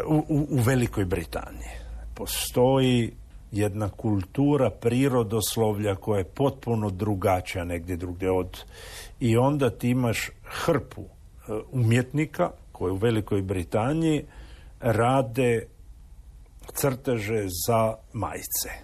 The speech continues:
Ona je samo jedna od tih iz ekipe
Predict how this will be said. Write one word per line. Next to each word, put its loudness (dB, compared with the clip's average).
Ona 2
je 2
samo 2
jedna 2
od -6
tih 0
iz 2
ekipe 2